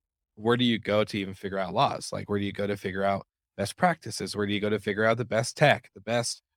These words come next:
you know, implementation of growth and, and, you know, hospitality in general? Because you're not just, um, you're not just a host with a home. You're dealing with people and their vacations and making memories and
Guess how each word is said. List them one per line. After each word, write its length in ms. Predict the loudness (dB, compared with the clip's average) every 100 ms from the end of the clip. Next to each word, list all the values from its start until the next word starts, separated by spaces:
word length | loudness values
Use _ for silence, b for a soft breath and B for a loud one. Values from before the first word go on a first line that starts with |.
| _ _ -4
you 60 | 0
know, 120 | 2
implementation 640 | 0 -2 -2 2 2 2
of 80 | -2
growth 400 | 4 6 6 4
and, 260 | -2 -2 -4
and, 280 | -2 -2 -2 _ _ _ _ _ _ -2
you 100 | 0
know, 40 |
hospitality 800 | 6 4 4 -2 4 6 8 6
in 120 | 2 2
general? 340 | 2 2 0
Because 320 | -2 0 0
you're 80 | 2
not 300 | 2 2 2
just, 500 | 0 2 2 -2 -10 _ _ _ -2
um, 520 | 2 4 4 0 -6 _ _ _ _ -6
you're 100 | -2
not 260 | 2 2 2
just 560 | -2 0 0 -2 -14 _ _ _ _ _
a 120 | -6
host 500 | -4 2 2 2 -6 -10 -8
with 280 | -4 -2 0
a 60 | 2
home. 340 | 4 4 2
You're 340 | 2 2 0 -6 _
dealing 240 | 0 2 2
with 100 | -2
people 420 | -2 -2 0 0
and 120 | -2
their 100 | -4
vacations 640 | -4 -2 0 0 -2 -6 -10
and 140 | -14 _ _
making 280 | -4 -4 -4
memories 500 | -2 0 0 -4 -4
and 140 | -10